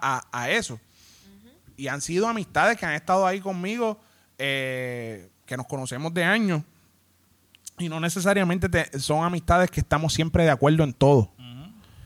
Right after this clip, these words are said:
Speaker 1: Ah, eh, pero son amistades que están bien claras en que a la hora de, de, de, de, de que mi amigo me necesita, yo estoy ahí.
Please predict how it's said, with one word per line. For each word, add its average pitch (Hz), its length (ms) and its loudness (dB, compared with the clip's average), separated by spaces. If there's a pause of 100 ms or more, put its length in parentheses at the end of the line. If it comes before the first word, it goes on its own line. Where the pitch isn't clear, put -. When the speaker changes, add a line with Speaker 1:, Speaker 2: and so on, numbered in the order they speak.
(300)
Speaker 1:
Ah, 139 280 4
eh, 131 520 2 (140)
pero 139 200 2
son 147 200 0
amistades 185 480 2
que 156 80 -4
están 160 240 0
bien 175 160 -2
claras 160 680 4
en 123 180 -8
que 120 140 -4
a 120 80 2
la 113 100 2
hora 135 320 2
de, 170 560 2
de, 165 340 -2 (460)
de, 151 720 -4
de, 143 500 -6
de 135 200 -8
que 135 100 -6
mi 135 80 -6
amigo 147 300 0
me 185 100 -2
necesita, 185 480 -2
yo 143 100 0
estoy 214 180 -4
ahí. 113 280 -4